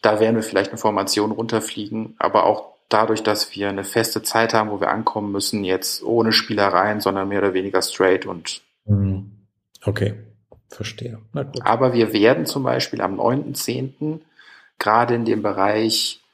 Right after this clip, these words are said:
Speaker 1: am Chiemsee, Berchtesgadener Land, werden wir extrem trainieren mit den Lehrern, um uns nochmal zu standardisieren fürs Gebirge.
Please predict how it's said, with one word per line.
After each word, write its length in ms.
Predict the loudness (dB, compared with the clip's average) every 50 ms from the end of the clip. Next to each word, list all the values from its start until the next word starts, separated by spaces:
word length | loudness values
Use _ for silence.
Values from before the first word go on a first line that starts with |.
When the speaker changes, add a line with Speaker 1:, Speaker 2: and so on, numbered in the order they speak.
| _ _ _ _ _ _ _
Speaker 1:
am 200 | -6 -6 -6 -6
Chiemsee, 760 | -8 -6 -4 0 0 0 0 2 2 4 4 4 4 4 2
Berchtesgadener 680 | 2 0 -2 -2 -4 -4 -2 2 2 2 4 4 2 4
Land, 380 | 2 2 2 0 -2 0 2
werden 220 | 2 2 2 2 2
wir 180 | 2 2 2
extrem 420 | 2 -2 -2 -4 0 0 0 0 0
trainieren 360 | -2 -4 -4 -2 -2 -2 -2
mit 120 | -2 -2
den 100 | -4 0
Lehrern, 400 | 4 4 4 4 4 0 0 -2
um 100 | -4 -6
uns 120 | -8 -6 -4
nochmal 180 | -4 -4 -4
zu 100 | -4 -8
standardisieren 640 | -8 -6 -6 -4 -4 -6 -6 -8 -8 -6 -6 -6 -4
fürs 220 | -4 -4 -4 -4
Gebirge. 540 | -6 -6 -2 0 2 2 2 2 0 -2 -4